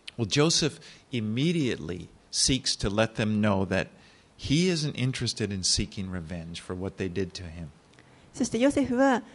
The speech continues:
Speaker 2: すぐに兄たちに、自分は兄たちが自分にしたことに対する復讐をしたいとは考えてないということを伝えました。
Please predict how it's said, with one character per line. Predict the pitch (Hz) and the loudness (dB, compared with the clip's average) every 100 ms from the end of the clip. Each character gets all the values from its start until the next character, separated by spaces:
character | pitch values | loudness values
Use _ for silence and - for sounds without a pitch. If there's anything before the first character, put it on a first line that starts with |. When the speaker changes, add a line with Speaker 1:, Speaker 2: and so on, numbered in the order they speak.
| - | -14
Speaker 2:
す | - 339 | 0 2
ぐ | 330 | 2
に | 277 285 214 - - | 2 0 -2 -8 -6
兄 | 240 233 | 0 0
た | 202 | 0
ち | 185 180 | -2 0
に、 | 226 220 240 - - - - | 2 0 -2 -10 -20 -20 -12
自 | - 202 | 0 4
分 | 214 208 226 | 6 6 4
は | 311 233 - - - - - | 2 0 -2 -10 -20 -20 -2
兄 | 233 233 | 0 2
た | 202 | 0
ち | - | -2
が | 226 | 0
自 | 247 208 | 2 4
分 | 202 196 | 4 2
に | |
し | 202 | 0
た | 240 | 0
こ | 240 | 2
と | 254 | 2
に | 262 | 2
対 | 233 240 240 | 0 0 0
す | 254 | 2
る | 208 | 2
復 | - 254 | 2 -2
讐 | 254 277 285 | 0 4 6
を | 285 | 4
し | - | 4
た | 302 | 4
い | 311 | 4
と | 226 | 4
は | 185 - - - - - - | 2 0 -8 -20 -20 -14 -2
考 | 247 269 | 4 4
え | 294 | 4
て | 240 | 2
な | 262 339 | 2 0
い | |
と | 302 | 2
い | 208 | 0
う | 190 | 2
こ | 214 | 0
と | 311 | 2
を | 240 185 | 4 2
伝 | - 170 160 | -2 -2 -2
え | |
ま | 151 | -4
し | 165 | -8
た。 | - | -12